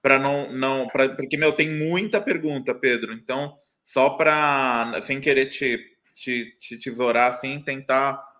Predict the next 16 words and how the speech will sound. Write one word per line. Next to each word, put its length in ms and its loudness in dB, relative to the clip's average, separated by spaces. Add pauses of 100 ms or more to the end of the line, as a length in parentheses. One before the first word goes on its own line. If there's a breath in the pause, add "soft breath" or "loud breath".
(400 soft breath)
condensar 640 0
mais 220 0
as 120 -4
respostas 600 -2
pra 160 -4
gente 260 -10
responder 520 -2
o 80 0
maior 340 0
número 340 -2
possível 580 -6
de 120 -16
perguntas 560 -6
aqui 240 -10
do 80 -12
pessoal. 760 -2